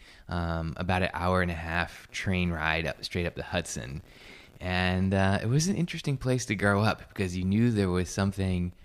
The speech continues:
really big, really close by, but you also knew you were not in it. <laughs> Um, so it was a lot of, like,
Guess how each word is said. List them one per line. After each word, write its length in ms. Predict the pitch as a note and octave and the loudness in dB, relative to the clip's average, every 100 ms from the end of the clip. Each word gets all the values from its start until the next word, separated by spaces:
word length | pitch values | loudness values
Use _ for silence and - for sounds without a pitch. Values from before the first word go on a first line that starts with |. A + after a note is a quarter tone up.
| - - | -20 -2
really 320 | G2 G#2 G#2 | 2 4 2
big, 440 | E2+ F2+ A2 B2 - | 2 2 2 0 -2
really 240 | G2 F#2+ | 0 0
close 280 | F2 F#2+ F#2 | 2 0 0
by, 420 | - F2 F#2+ A#2+ A#2 | -2 -2 0 0 -2
but 160 | D#2+ C2 | -4 -2
you 120 | E2+ | 0
also 300 | F2+ - F2 | -2 0 -2
knew 140 | F2+ | 0
you 220 | F2 F2 | 0 0
were 120 | F2 D2 | -2 -4
not 220 | D2 D#2+ | -6 -6
in 100 | D#2 | -8
it. 140 | C2 - - A#2+ | -8 -10 -4 -4
<laughs> 280 | - A#2+ A#2 | 0 2 4
Um, 260 | F#2 F2+ - - - - - | 4 2 -4 -12 -16 -18 -2
so 120 | A2 | 2
it 40 | |
was 100 | G2 | 2
a 80 | G2+ | 2
lot 220 | G2 G#2 | 2 2
of, 160 | A2 F2+ | 2 2
like, 340 | F#2+ F2+ - | 0 0 -4